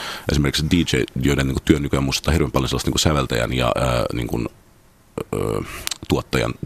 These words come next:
työtä, ja jotka, jotka työskentelee niin, niin monimutkaisella instrumentilla, että se, niin kuin, vastaa jo melkein klassisen musiikin säveltäjän työskentelyä, niin, niin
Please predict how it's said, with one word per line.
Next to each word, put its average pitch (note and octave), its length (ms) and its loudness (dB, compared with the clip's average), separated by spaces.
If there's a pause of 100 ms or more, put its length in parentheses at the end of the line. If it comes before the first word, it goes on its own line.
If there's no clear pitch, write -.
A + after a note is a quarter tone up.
(100)
työtä, C2 340 4 (140)
ja B1+ 220 0
jotka, - 340 -2
jotka - 200 0 (220)
työskentelee D2 360 2
niin, D2 220 2
niin D#2+ 100 4
monimutkaisella D#2 460 2
instrumentilla, B1 460 0
että B1+ 100 -4
se, - 60 0
niin C2+ 100 2
kuin, C#2 80 0
vastaa C#2 260 2
jo B1+ 60 2
melkein C2+ 240 2
klassisen C2 320 0
musiikin B1 220 0
säveltäjän C2+ 320 0
työskentelyä, - 460 0
niin, B1 140 -2 (480)
niin B1+ 180 2